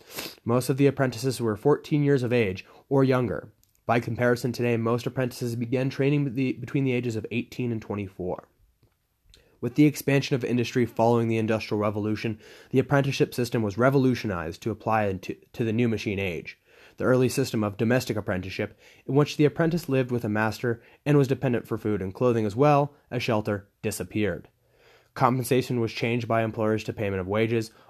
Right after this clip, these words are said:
although insignificant compared with today's wages, graduated in accordance with the preden-,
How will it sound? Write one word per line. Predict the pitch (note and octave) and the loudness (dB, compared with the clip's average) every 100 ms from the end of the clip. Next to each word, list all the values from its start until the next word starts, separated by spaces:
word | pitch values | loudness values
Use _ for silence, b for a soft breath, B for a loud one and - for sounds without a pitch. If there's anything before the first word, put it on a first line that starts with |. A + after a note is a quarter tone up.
| b | b
although | D3 D3 D3+ | 4 6 6
insignificant | - D#3 - C3+ B2+ B2+ B2+ - | 4 0 0 -2 -2 -2 -4 -4
compared | - G#2+ A#2+ A#2 | -6 0 0 2
with | G#2+ | -2
today's | - A2+ A#2+ | -2 0 0
wages, | G#2+ G2 G2+ G2+ - _ _ | 0 -2 -2 -4 -10 _ _
graduated | A#2+ B2 C#3 C#3 D3 | 2 4 6 6 4
in | D3 | 4
accordance | D3+ - G#2+ G2+ F#2+ G#2 G2+ | 2 2 0 0 -2 -4 -4
with | G#2 | -6
the | G2+ | -6
preden-, | F#2+ G#2 G#2 G#2 | -6 -2 -2 -4